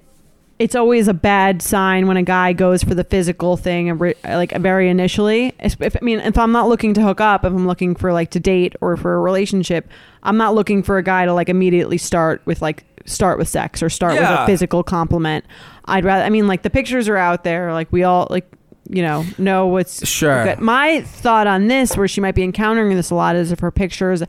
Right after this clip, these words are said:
Speaker 1: are maybe a little bit more on the sexual side, where a
Speaker 2: Yeah.
Speaker 1: guy is sort of interp-, if this is happening, like, frequently and you find this is a pattern,
Speaker 2: Yeah.
Speaker 1: I feel like she might be kind of leading with sex,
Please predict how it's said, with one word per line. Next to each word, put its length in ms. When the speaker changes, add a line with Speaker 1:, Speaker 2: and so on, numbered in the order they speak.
Speaker 1:
are 140
maybe 340
a 80
little 160
bit 140
more 160
on 80
the 80
sexual 480
side, 420
where 180
a 40
Speaker 2:
Yeah. 40
Speaker 1:
guy 280
is 120
sort 220
of 140
interp-, 380
if 100
this 160
is 80
happening, 420
like, 200
frequently 480
and 100
you 60
find 200
this 120
is 80
a 60
pattern, 340
Speaker 2:
Yeah. 40
Speaker 1:
I 200
feel 180
like 160
she 100
might 220
be 80
kind 200
of 120
leading 420
with 140
sex, 600